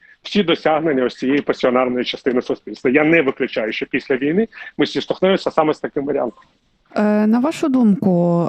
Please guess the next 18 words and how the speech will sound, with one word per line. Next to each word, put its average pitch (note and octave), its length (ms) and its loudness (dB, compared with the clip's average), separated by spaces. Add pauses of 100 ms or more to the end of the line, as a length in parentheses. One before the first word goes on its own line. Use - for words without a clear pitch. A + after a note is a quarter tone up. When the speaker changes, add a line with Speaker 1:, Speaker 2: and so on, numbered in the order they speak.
Speaker 2:
е, F3+ 220 2
взагалі A3+ 680 2
розуміння A3 580 2
того, B3 280 2
що G3+ 320 0
я G#3 200 0
от G#3 160 0 (160)
належу G3 520 2
до F#3+ 240 2
якоїсь G3 540 0
нації, D3+ 520 -2
я G#3 140 0
є G#3+ 120 2
громадянином F#3 640 2
якоїсь F#3 440 0
країни, E3 640 0
це, - 200 -6
м, G3+ 640 2